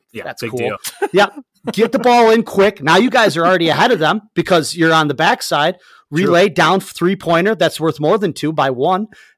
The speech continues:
Speaker 2: and, you know, and that's how you win games. And that's just how
Speaker 1: We
Speaker 2: you win
Speaker 1: let,
Speaker 2: games.
Speaker 1: we let them make twos while we make threes.
Speaker 2: Make
Speaker 1: And like you
Speaker 2: threes.
Speaker 1: said, transi-, transition threes are the easiest thing in the sport. We
Speaker 2: Best
Speaker 1: shouldn't miss any of them.
Speaker 2: Nope.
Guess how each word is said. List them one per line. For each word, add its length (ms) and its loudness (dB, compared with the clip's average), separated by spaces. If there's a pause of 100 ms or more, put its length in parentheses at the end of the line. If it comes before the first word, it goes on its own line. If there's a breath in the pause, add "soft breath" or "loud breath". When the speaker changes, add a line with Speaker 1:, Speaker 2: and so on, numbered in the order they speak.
(100)
Speaker 2:
and, 340 2
you 120 0
know, 180 2
and 160 0
that's 160 0
how 60 2
you 100 0
win 140 0
games. 460 -4 (120)
And 100 0
that's 160 0
just 140 -4
how 60 4
Speaker 1:
We 60 6
Speaker 2:
you 80 2
win 100 4
Speaker 1:
let, 80 0
Speaker 2:
games. 380 -12
Speaker 1:
we 260 -4
let 260 -2
them 240 -2
make 180 -8
twos 400 -8
while 180 -6
we 120 -12
make 240 -16
threes. 300 -12
Speaker 2:
Make 180 0
Speaker 1:
And 120 -6
like 160 0
you 100 -2
Speaker 2:
threes. 60 -8
Speaker 1:
said, 140 -6 (200)
transi-, 500 -8 (120)
transition 680 -10
threes 240 -10
are 80 -8
the 200 -14
easiest 380 -10
thing 140 -10
in 40 -14
the 60 -16
sport. 340 -8
We 160 -16
Speaker 2:
Best 200 0
Speaker 1:
shouldn't 160 -14
miss 200 -12
any 200 -12
of 100 -14
them. 240 -14 (300 soft breath)
Speaker 2:
Nope. 160 -2